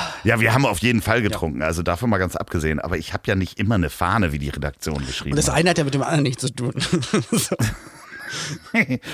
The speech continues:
Speaker 1: Nee, aber was mir noch aufgefallen ist, und ich weiß nicht, warst du in letzter Zeit mal in Berlin irgendwie essen?
Speaker 2: Ich war
Speaker 1: Oder
Speaker 2: doch,
Speaker 1: wart
Speaker 2: ja,
Speaker 1: ihr
Speaker 2: wir,
Speaker 1: irgendwo
Speaker 2: ja,
Speaker 1: essen?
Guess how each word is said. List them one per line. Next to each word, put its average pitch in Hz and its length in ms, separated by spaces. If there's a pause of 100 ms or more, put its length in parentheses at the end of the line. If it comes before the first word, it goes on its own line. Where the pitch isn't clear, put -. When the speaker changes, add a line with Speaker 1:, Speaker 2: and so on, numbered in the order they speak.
(340)
Speaker 1:
Nee, 131 260 (120)
aber 123 420 (300)
was 131 400
mir 127 300
noch 123 260
aufgefallen 87 480
ist, 73 140
und 104 140
ich 92 140
weiß 107 240
nicht, 120 140
warst 113 260
du 190 80
in 196 80
letzter 165 280
Zeit 131 240
mal 117 120
in 113 160
Berlin 110 320
irgendwie 92 320
essen? 185 360 (300)
Speaker 2:
Ich - 200
war 131 460
Speaker 1:
Oder 107 100
Speaker 2:
doch, 87 40
Speaker 1:
wart 113 180
Speaker 2:
ja, - 120
Speaker 1:
ihr - 40
Speaker 2:
wir, - 80
Speaker 1:
irgendwo 117 220
Speaker 2:
ja, 117 140
Speaker 1:
essen? 180 220